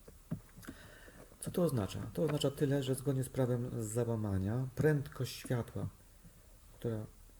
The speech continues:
w szkle, w pryzmacie musi być inna dla różnych barw.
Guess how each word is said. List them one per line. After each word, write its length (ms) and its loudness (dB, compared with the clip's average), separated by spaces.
w 80 -12
szkle, 420 0
w 80 -14
pryzmacie 540 -2
musi 200 -2
być 140 -6
inna 260 4
dla 100 2
różnych 300 -2
barw. 380 -6